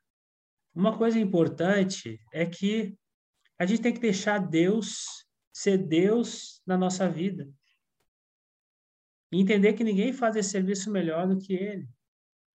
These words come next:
O grande problema é que nós, quando não deixamos Des-, Deus ser Deus, é porque nós colocamos outra coisa no nosso coração.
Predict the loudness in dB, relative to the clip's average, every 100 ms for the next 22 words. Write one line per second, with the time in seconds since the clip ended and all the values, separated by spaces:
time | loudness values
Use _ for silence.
0 | -20 -20 -12 -2 2 2 2 0 -2 -2
1 | 0 0 0 0 -2 -4 -4 -2 -2 -4
2 | _ _ _ _ _ _ -2 4 6 6
3 | 4 2 -4 -6 -14 _ _ _ _ _
4 | _ _ _ _ -2 0 2 2 2 0
5 | -2 -4 -2 0 0 0 -2 -2 -4 -6
6 | -2 0 0 -4 -4 -4 0 2 4 2
7 | 0 -2 0 0 -2 -2 -2 -2 0 0
8 | -2 -6 -20 _ -4 0 0 0 0 2
9 | 4 2 0 -6 -10 _ _ -6 -2 0
10 | -2 -6 -4 -4 -4 -6 -10 -14